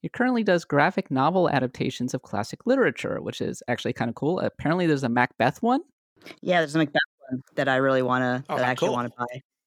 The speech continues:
Speaker 3: Hmm.
Speaker 2: Yeah, it looks really awesome.
Speaker 1: System Shock two has very good art, though it's also very late nineties art. I think of Image Comics when I think of System Shock two in a lot of ways.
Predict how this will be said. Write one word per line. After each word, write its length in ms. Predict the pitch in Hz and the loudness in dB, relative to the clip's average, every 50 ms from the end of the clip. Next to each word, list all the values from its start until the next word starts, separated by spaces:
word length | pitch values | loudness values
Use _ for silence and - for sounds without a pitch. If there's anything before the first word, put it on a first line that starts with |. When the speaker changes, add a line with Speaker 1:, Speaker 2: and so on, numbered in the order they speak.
| _ _ - | _ _ -6
Speaker 3:
Hmm. 60 | 165 | -2
Speaker 2:
Yeah, 180 | 139 131 123 123 | 0 0 0 -2
it 140 | 131 _ - | -4 _ -6
looks 160 | 143 143 - | -6 -6 -4
really 160 | 143 135 131 | -2 -2 0
awesome. 360 | 117 120 123 - 120 123 131 - _ _ _ _ - | 0 0 -2 -4 -6 -8 -8 -10 _ _ _ _ -14
Speaker 1:
System 340 | 160 - 294 - - 339 254 | -10 -8 -6 -4 -2 -2 0
Shock 280 | - 214 185 165 - | 2 2 2 2 0
two 260 | - - 180 175 165 | 0 0 2 2 2
has 480 | 156 147 160 143 135 143 143 147 139 - - - | 2 2 2 2 2 2 0 0 -4 -6 -12 -14
very 280 | 131 127 143 147 151 151 | -8 -4 -2 0 0 0
good 160 | 139 143 131 | 0 0 2
art, 300 | - 127 131 127 120 - | 2 2 2 2 0 -2
though 140 | - 135 131 | 0 0 0
it's 120 | 131 135 - | 0 0 -2
also 220 | 151 156 - 165 | -2 0 0 -2
very 540 | 151 139 143 139 135 135 131 135 135 139 - _ _ _ _ _ _ _ - | -2 0 2 2 4 2 2 0 -2 -4 -8 _ _ _ _ _ _ _ -4
late 260 | - 156 165 160 127 | 0 0 0 0 0
nineties 380 | 156 143 143 156 175 185 185 180 | 0 0 0 0 0 -2 0 2
art. 260 | - 185 196 202 214 | 2 2 2 2 2
I 80 | - 139 | 0 0
think 220 | 139 - 170 160 | 0 0 -4 -2
of 100 | - 143 135 | -2 -2 -2
Image 260 | 143 143 135 127 - | 0 0 0 -2 -2
Comics 400 | - - 123 120 123 113 - - | -2 -2 -2 -2 -2 -4 -6 -8
when 80 | 127 123 | -6 -6
I 80 | 120 120 | -6 -4
think 220 | - 120 - - | -6 -6 -6 -6
of 40 | - | -6
System 280 | - 127 123 - - - | -6 -6 -8 -8 -8 -10
Shock 300 | - - - - - - | -8 -6 -8 -8 -8 -8
two 200 | - - - - | -8 -8 -6 -6
in 60 | - | -6
a 60 | - 71 | -8 -8
lot 160 | - - - | -8 -8 -8
of 60 | - | -6
ways. 320 | - - 151 - - - | -6 -6 -6 -6 -8 -14